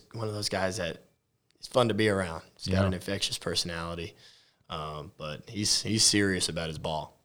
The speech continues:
Speaker 2: Yeah.
Speaker 1: He's serious about ball, and, uh, I, I, I think there's, there's so much upside there to be tapped into, and we're, we're really excited about him.
Speaker 2: Good. I know, uh, Dermar Slim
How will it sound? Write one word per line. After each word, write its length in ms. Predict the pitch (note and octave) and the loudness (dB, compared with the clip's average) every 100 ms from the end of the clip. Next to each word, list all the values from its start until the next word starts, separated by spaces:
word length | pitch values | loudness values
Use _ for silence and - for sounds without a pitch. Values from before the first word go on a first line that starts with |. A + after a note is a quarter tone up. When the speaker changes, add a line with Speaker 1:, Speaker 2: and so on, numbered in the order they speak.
| - | -6
Speaker 2:
Yeah. 280 | F#2 F2+ E2+ - | 0 0 -2 -8
Speaker 1:
He's 220 | G#2 F2 | -12 -8
serious 360 | E2+ E2+ E2 | -6 -4 -4
about 240 | - F2 E2 | -4 -6 -8
ball, 340 | E2+ D2+ D#2+ - | -8 -8 -10 -14
and, 200 | D2+ D2 D2+ | -20 -18 -12
uh, 220 | D2+ C#2+ - - _ _ _ _ - | -10 -12 -16 -20 _ _ _ _ -8
I, 80 | F2 | -6
I, 220 | C#2+ F2+ - - | -4 -6 -8 -8
I 100 | E2+ | -8
think 280 | - F2 | -6 -8
there's, 320 | F2 E2 - - | -6 -4 -2 -2
there's 220 | E2 E2 | -2 0
so 500 | - - - A2+ G2+ | 2 2 4 4 4
much 300 | F#2 F2+ - | 2 0 -2
upside 580 | E2 - - E2 D#2+ D2+ | -4 -2 -4 -4 -8 -8
there 340 | D#2+ D#2 D#2 - _ | -8 -6 -8 -12 _
to 100 | - | -14
be 140 | F2 E2 | -10 -10
tapped 360 | - E2 D#2 E2 | -8 -8 -8 -8
into, 360 | D#2+ - D#2+ | -8 -8 -8
and 120 | D#2+ | -8
we're, 100 | E2+ F2 | -10 -12
we're 100 | F2+ | -6
really 280 | F#2 F2+ D2+ | -4 -2 -4
excited 360 | C#2+ - D#2+ D#2 | -4 -6 -6 -12
about 200 | D2 D#2+ | -14 -18
him. 120 | D#2+ - _ - | -20 -20 _ -4
Speaker 2:
Good. 340 | F2+ F2 E2 - _ | 0 0 0 -6 _
I 100 | F#2 | 4
know, 220 | G#2+ G#2+ F#2+ | 8 8 8
uh, 160 | F2+ | 6
Dermar 520 | E2 F#2+ G2 F2+ E2 F2+ | 6 6 6 6 4 0
Slim 480 | - F#2+ F2+ D#2+ | 2 6 6 4